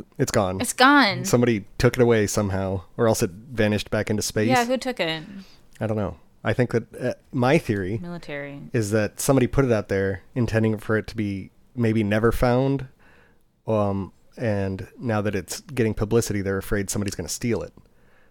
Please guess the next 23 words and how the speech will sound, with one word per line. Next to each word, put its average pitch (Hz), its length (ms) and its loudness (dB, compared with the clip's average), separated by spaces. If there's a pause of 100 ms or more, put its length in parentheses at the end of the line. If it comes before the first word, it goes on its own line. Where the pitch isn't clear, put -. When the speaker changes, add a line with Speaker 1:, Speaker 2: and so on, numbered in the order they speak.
(200)
Speaker 1:
Uh, 90 380 -4 (180)
so - 180 -4
they 92 140 -4
just - 240 -10
took 98 100 -4
it 95 60 -4
away 90 180 -4
on 80 100 -8
their 82 180 -10
own, 90 200 -14 (160)
or 123 120 4
Speaker 2:
Oh, - 20 6
so - 80 2
Speaker 1:
somebody 110 200 4
Speaker 2:
you - 60 2
Speaker 1:
did 117 80 8
Speaker 2:
think, 233 120 2
Speaker 1:
steal - 160 -2
Speaker 2:
you 233 40 -2
Speaker 1:
it. 233 40 -4
Speaker 2:
think 220 160 -2
the 190 60 -4
creator 165 540 -6